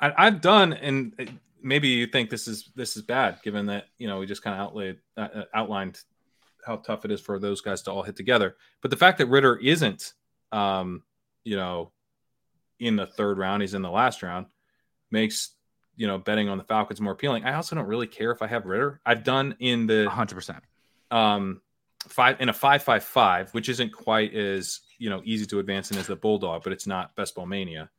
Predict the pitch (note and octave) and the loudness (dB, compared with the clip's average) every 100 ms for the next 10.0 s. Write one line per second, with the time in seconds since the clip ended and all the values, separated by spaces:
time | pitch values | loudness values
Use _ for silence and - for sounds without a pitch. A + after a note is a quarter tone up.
0 | _ _ _ _ - G#2 F#2+ F2+ E2+ _ | _ _ _ _ -4 0 0 -2 -8 _
1 | _ _ _ _ _ _ - G#2+ A2 C#3 | _ _ _ _ _ _ -14 -8 -2 0
2 | A#2 G2+ G2 F#2+ F2+ F#2+ E2+ A2 G#2+ A2+ | 2 -2 -2 -4 -4 -4 -2 -4 2 2
3 | G#2 G#2 G2+ F#2+ A2 G#2+ G#2+ F#2+ A2 A2 | 2 0 0 -2 -4 0 2 2 2 2
4 | G#2+ G2+ F#2+ F#2 F#2+ - G#2+ G2+ G2 F#2 | 2 0 0 -4 -8 -12 -6 -4 -2 -4
5 | F2 E2+ - _ _ - E2+ D#2+ - - | -8 -12 -18 _ _ -10 -10 -10 -14 -16
6 | _ _ _ _ _ - B2 A#2 - - | _ _ _ _ _ 2 4 4 -4 -10
7 | _ _ _ _ _ _ _ _ _ - | _ _ _ _ _ _ _ _ _ 0
8 | C3+ - _ _ _ E3+ F3+ A#3 A#3 A#3 | 0 -2 _ _ _ 2 4 4 6 6
9 | G#3+ - C#3+ E3 E3+ - C#3+ C3 B2 | 6 6 4 4 -2 2 4 6 4